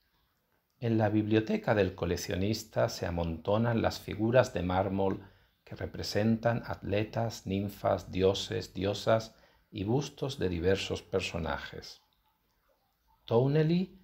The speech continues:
está sentado a la derecha con su perro a sus pies y en compañía de otros anticuarios y entendidos. La elegante biblioteca contiene todo lo que podía desear un caballero culto y refinado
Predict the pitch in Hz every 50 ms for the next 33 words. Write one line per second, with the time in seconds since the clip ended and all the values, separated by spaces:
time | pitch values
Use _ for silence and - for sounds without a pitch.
0 | _ _ _ - - - - - 127 127 - - 95 92 92 - - 113 123 127
1 | 123 123 127 120 107 101 92 87 82 - - - 92 - - - 90 87 - -
2 | - - - - 120 139 143 139 131 - - - - - _ - 107 107 110 110
3 | - - - _ _ _ _ _ _ _ 104 101 95 90 - 95 92 90 - -
4 | 95 92 95 101 110 117 123 123 110 95 92 95 107 110 - 127 117 - - 98
5 | 90 - - 85 - - 95 95 101 98 95 101 101 95 95 - 98 95 90 87
6 | - 90 85 82 80 82 80 80 82 80 78 80 - - - _ _ _ _ _
7 | _ _ _ _ _ _ _ _ _ _ _ _ _ _ _ _ - 92 92 90
8 | 90 87 98 120 117 110 107 - - 87 90 120 143 143 123 101 98 95 - 101
9 | 101 98 - - 98 95 - 87 87 87 87 - 117 117 123 131 131 117 - -
10 | - - - 131 156 160 160 175 165 147 110 - 110 - - 95 92 101 113 117
11 | 101 92 104 104 - - 92 90 98 101 101 104 - - - _ 139 147 147 147
12 | - 110 98 95 90 92 92 85 85 80 - - - 135 135 131 113 107 - -
13 | 95 87 87 92 127 160 156 - - 95 92 95 98 98 95 101 104 104 104